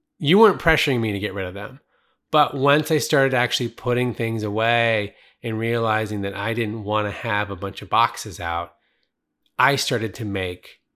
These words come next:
the decisions myself. And so I think that it was important for me to both have the mentality, or both have the mentality that, you know, losing items doesn't necessarily mean we're losing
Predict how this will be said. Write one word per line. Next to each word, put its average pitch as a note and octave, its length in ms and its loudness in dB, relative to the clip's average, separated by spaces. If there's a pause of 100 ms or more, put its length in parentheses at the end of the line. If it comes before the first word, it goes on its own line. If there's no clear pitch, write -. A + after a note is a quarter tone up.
(160)
the A#2+ 60 -8
decisions A2 460 -6
myself. F#2+ 380 -8
And A2+ 100 -8
so - 120 0
I C#3 100 2
think E3 240 -2
that C3+ 300 -12 (140)
it D#3 120 -6
was C3 180 0
important C#3 560 -2
for A#2+ 120 -6
me A#2 280 -2
to A2 200 -2 (880)
both C3+ 300 2
have D3+ 380 4
the D#3 60 6
mentality, B2 1080 0 (260)
or C3 140 0
both F#3 280 6
have C#3 160 4
the A#2+ 40 -2
mentality G#2+ 600 0
that, G#2+ 280 -2 (1160)
you C3+ 120 0
know, A#2+ 200 2
losing C#3+ 600 2
items B2+ 400 2
doesn't A#2+ 200 -2
necessarily A2 400 -4
mean G#2 500 -4 (560)
we're G#2+ 120 -6
losing G#2 600 -6